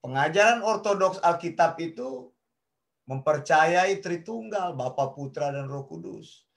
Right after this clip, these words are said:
Kalau ada orang yang tidak percaya kepada Tritunggal, saya akan mengatakan dia sesat. Dan saya akan koreksi ajarannya itu.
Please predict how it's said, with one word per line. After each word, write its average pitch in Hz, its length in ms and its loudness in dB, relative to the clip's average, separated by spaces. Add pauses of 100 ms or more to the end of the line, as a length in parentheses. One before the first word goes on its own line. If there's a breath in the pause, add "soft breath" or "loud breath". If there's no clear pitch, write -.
(240)
Kalau 139 240 0
ada 180 320 6
orang 190 400 4
yang 160 80 -6
tidak 156 400 0
percaya 147 560 2
kepada 131 320 -4
Tritunggal, 123 760 -6
saya 127 380 -2
akan 143 240 -14
mengatakan 131 400 -6
dia 151 160 -8
sesat. 143 480 -4 (480)
Dan 123 160 -10
saya 131 240 -2
akan 156 160 -8
koreksi 180 560 -4
ajarannya 190 560 -4
itu. 208 560 -10